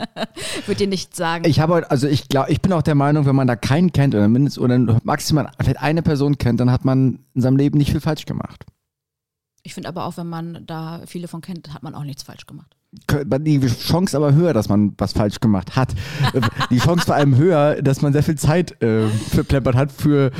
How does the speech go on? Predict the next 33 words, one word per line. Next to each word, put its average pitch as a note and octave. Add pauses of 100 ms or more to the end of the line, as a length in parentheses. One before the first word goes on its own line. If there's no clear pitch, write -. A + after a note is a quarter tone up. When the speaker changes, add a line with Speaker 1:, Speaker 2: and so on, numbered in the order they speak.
(340)
Speaker 2:
äh, C3
Sachen, D3+
Speaker 1:
Ja, E3
du, C3+
das -
Speaker 2:
wo C3+
Speaker 1:
sag D3
Speaker 2:
man D3+
Speaker 1:
ich D#3
so. C4
Also A3+
man A3+
kann B3+
ja A3+
auch A3
einfach A3+
die A#3+
Ergebnisse A3
von A3+
den G#3
Australian G#3
Opens -
angucken. B3
Man A3+
muss G3
sich F#3+
ja G3
nicht F#3+
das G3
ganze F#3+
Spiel G3
angucken, F3
dann E3+